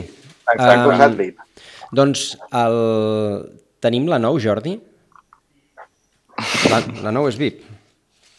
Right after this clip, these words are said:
Speaker 3: Pues llav-, llavors el, l'error és meu. Bé, <laughs> doncs, com no ho podrem arreglar
Speaker 2: Bé,
Speaker 3: perquè
Speaker 2: no
Speaker 3: estem en
Speaker 2: passa res.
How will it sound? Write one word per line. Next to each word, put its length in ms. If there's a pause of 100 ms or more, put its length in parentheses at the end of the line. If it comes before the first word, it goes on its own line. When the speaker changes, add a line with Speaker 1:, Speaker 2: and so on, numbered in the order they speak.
(160)
Speaker 3:
Pues 140
llav-, 380
llavors 360
el, 200
l'error 280
és 120
meu. 200 (840)
Bé, 180 (380)
<laughs> 360
doncs, 320
com 220
no 140
ho 20
podrem 420
arreglar 440
Speaker 2:
Bé, 20
Speaker 3:
perquè 100
Speaker 2:
no 60
Speaker 3:
estem 160
en 80
Speaker 2:
passa 60
res. 80